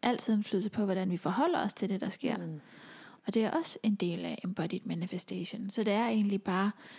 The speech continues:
Speaker 1: at forme vores liv intentionelt. Og det synes jeg faktisk er enormt lavpraktisk.
Speaker 2: <laughs>
Speaker 1: Så har du lyst til at fortælle lidt om, hvordan du manifesterede din partner?
Speaker 2: Ja, altså, øhm, det har nok været en lang proces, fordi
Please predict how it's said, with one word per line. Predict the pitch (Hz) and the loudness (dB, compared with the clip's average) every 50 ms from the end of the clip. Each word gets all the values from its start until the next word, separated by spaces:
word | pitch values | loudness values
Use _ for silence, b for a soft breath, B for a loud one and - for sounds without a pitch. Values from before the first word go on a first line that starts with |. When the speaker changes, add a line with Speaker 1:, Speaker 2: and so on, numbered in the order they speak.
| B B B B | B B B B
Speaker 1:
at | 202 - | -4 -2
forme | - 214 202 208 208 | 2 2 4 4 4
vores | 202 196 196 - - | 4 2 0 0 0
liv | - 196 170 - - | 0 0 0 0 -2
intentionelt. | 196 190 - - 170 156 - - - - 151 - - - - - _ | -2 -2 -2 -2 -2 -2 -2 -4 -4 -4 -4 -6 -8 -14 -16 -16 _
Og | - 208 208 | -4 0 2
det | 226 226 220 202 - - - | 4 4 4 2 -2 -10 -14
synes | - - 190 180 180 - | -6 -2 0 0 2 2
jeg | 165 160 - | 0 0 0
faktisk | - - - - 190 - - _ - | 0 -2 -2 -2 -4 -6 -10 _ -4
er | 175 175 - - | -4 -2 0 2
enormt | 202 196 196 190 165 180 - - | 2 4 4 2 2 0 -2 -2
lavpraktisk. | 170 170 - - - - - - - - - - - - - _ - | -4 -2 -2 -4 -6 -6 -8 -8 -8 -8 -10 -12 -14 -20 -20 _ -2
Speaker 2:
<laughs> | 170 202 170 170 170 139 147 135 - - _ _ _ _ _ _ _ _ _ - | 0 2 2 2 0 -2 -4 -8 -12 -18 _ _ _ _ _ _ _ _ _ 0
Speaker 1:
Så | 214 | 2
har | 214 208 | 4 6
du | 214 | 6
lyst | 220 220 226 220 - - | 6 6 6 4 4 4
til | 240 | 2
at | 220 208 | 4 4
fortælle | 214 202 - - 226 220 208 202 | 2 2 4 4 4 4 4 4
lidt | 202 208 202 202 | 2 2 4 4
om, | 196 196 190 | 4 4 4
hvordan | - 202 202 196 202 196 196 202 208 | 2 0 2 2 4 4 4 4 4
du | 208 220 214 208 202 - - - _ _ _ _ | 4 4 4 4 2 0 -6 -16 _ _ _ _
manifesterede | - 202 196 196 202 - 208 - - - 208 190 185 180 | 2 4 6 6 4 2 0 -4 0 0 0 2 2 0
din | - 180 180 190 | 0 0 0 0
partner? | - 202 180 190 185 - 226 202 185 - - _ _ _ B B B B B B B B B B B B B B B B B B B _ - | 0 0 0 0 0 0 0 -2 -2 -2 -10 _ _ _ B B B B B B B B B B B B B B B B B B B _ -8
Speaker 2:
Ja, | 151 143 147 139 127 127 131 135 - - _ _ _ _ _ _ _ - | -2 0 2 2 2 0 -2 -6 -10 -16 _ _ _ _ _ _ _ 0
altså, | 156 156 156 - - 151 | 0 0 0 2 2 2
øhm, | 139 131 127 127 123 120 120 120 117 120 117 120 120 117 117 120 120 117 - - - | 2 2 2 2 2 0 0 0 -2 -2 -2 -2 -2 -2 -4 -4 -4 -4 -4 -6 -4
det | 151 - 160 | 0 0 2
har | 151 165 | 4 4
nok | 165 160 147 165 - | 4 4 2 2 2
været | 196 165 | 2 2
en | 156 | 2
lang | 156 170 185 190 175 | 2 2 0 0 0
proces, | - 160 - 180 175 - | 0 0 0 0 0 0
fordi | - 165 165 160 156 156 - | -2 -2 0 0 0 -2 -4